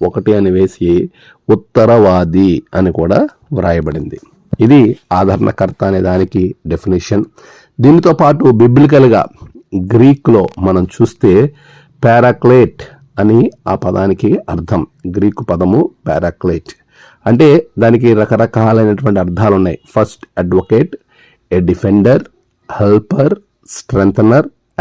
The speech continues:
as well as comforter. ఇక్కడ మనం చాలా సందర్భాల్లో, ఒక్కొక్క సందర్భంలో పారాక్లేట్ని ఒక్కొక్క విధంగా వాడినట్లుగా పరిశుద్ధ గ్రంథంలో మనం చూస్తూ ఉన్నాం. ఆదరణకర్త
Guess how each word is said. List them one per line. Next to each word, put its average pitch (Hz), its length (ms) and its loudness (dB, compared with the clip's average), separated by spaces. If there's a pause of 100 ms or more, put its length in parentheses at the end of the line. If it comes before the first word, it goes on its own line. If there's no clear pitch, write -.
as 107 80 0
well 107 180 2
as 180 140 -2 (540)
comforter. 78 420 -6 (840)
ఇక్కడ 131 320 2 (200)
మనం 110 260 2 (120)
చాలా 127 440 4
సందర్భాల్లో, 101 840 0
ఒక్కొక్క - 400 -2
సందర్భంలో 117 640 2
పారాక్లేట్ని 113 1040 2 (420)
ఒక్కొక్క 127 360 0
విధంగా 117 500 2 (200)
వాడినట్లుగా 107 920 0 (200)
పరిశుద్ధ 117 320 -4
గ్రంథంలో 101 520 0
మనం 90 260 -4 (100)
చూస్తూ 87 260 -6
ఉన్నాం. 80 260 -4 (1160)
ఆదరణకర్త 131 920 2